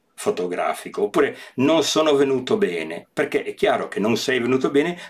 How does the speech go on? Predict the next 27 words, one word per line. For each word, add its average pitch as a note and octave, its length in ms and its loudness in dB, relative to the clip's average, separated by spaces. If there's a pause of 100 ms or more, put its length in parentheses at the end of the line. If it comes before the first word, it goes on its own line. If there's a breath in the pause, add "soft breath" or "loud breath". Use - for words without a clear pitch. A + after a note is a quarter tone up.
perché - 260 0
non A2 220 4
ti F#2 100 -2
riconosci, - 720 -4 (480)
perché - 220 -2
la F#2+ 60 -4
tua C#3+ 120 0
immagine B2+ 480 0
è - 160 0
speculare, F#2+ 800 -2
quella - 240 -2
che - 100 -8
vedi D2+ 260 -8
sempre - 440 -10
tu. D2+ 160 -12 (240 loud breath)
Quindi A#2+ 360 2 (200)
la G#2+ 100 2
realtà B2 640 2 (120)
lasciamola F#2 560 0
perdere. D#2+ 520 -4 (380 loud breath)
È E3 140 2
vero B2+ 320 2
invece, G#2+ 680 0 (460)
è A#2 100 0
vero G#2 220 2
invece F#2+ 480 0
che G2+ 380 2